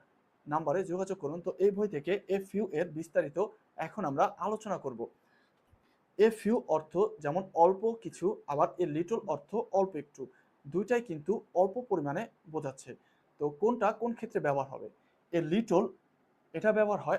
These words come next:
আনকাউন্টেবলের ক্ষেত্রে, যেটা গণনা করা যায় না। কিন্তু, আহ, a few, a few ব্যবহার করা হয়, আহ, প্লুরালের ক্ষেত্রে। প্লুরাল কি?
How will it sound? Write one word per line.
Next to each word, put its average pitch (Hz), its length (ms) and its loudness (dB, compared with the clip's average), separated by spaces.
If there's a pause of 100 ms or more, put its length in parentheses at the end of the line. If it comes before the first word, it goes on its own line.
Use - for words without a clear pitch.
(120)
আনকাউন্টেবলের 214 720 -4
ক্ষেত্রে, 127 340 -16 (400)
যেটা 190 400 2 (120)
গণনা 196 380 0
করা 214 180 2
যায় 131 180 -4
না। 123 100 -14 (160)
কিন্তু, 240 440 0 (880)
আহ, 139 560 6
a 226 40 2
few, 214 380 0 (400)
a 165 40 -6
few 233 320 -2
ব্যবহার 208 360 0
করা 226 220 0
হয়, 160 280 4 (720)
আহ, 131 180 0
প্লুরালের 240 520 2
ক্ষেত্রে। - 280 -12
প্লুরাল 226 440 0
কি? - 200 -14